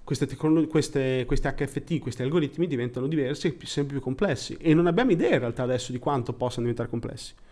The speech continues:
Cioè, tu sai che sono appassionato di fantascienza spinta. Noi adesso parliamo di algoritmi di, come delle reti neurali che sono abbastanza, diciamo,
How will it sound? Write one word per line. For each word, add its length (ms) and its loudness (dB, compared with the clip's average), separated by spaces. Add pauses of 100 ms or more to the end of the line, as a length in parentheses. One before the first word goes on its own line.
(520)
Cioè, 260 2
tu 140 0
sai 160 6
che 80 0
sono 160 0
appassionato 400 -2
di 40 -6
fantascienza 540 -2
spinta. 420 -4 (720)
Noi 220 4
adesso 240 4
parliamo 300 2
di 60 2
algoritmi 440 0
di, 80 -2
come 340 -2
delle 200 0
reti 180 -4
neurali 360 2
che 100 -6
sono 240 -4
abbastanza, 520 -4
diciamo, 640 -6